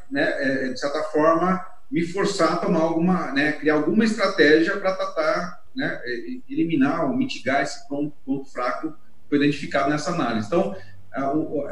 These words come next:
assim, aparece simples, eu acho que o Vicente lembrou bem, eu só tô colo-, eu tô fazendo uma classificação se aquele indicador, a performance dele tá bom,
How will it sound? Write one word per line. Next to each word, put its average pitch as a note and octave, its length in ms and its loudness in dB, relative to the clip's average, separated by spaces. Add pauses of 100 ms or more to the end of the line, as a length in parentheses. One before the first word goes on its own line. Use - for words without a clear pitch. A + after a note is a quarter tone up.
assim, - 340 4
aparece F#3 560 6
simples, F3+ 420 6
eu B2 120 0
acho A#2 140 -6
que - 40 -10
o A2+ 40 -8
Vicente C3 280 -2
lembrou C3 320 2
bem, F#3+ 460 2 (160)
eu - 80 -8
só D#3 100 0
tô E3+ 140 2
colo-, D#3 320 6
eu C3+ 80 2
tô - 80 -2
fazendo D3 160 2
uma D3+ 80 2
classificação E3 680 2
se - 80 -2
aquele E3 360 4 (100)
indicador, D#3 540 6
a C#3 80 8
performance F3 440 4
dele E3 140 6
tá D3+ 140 -2
bom, E3 360 -2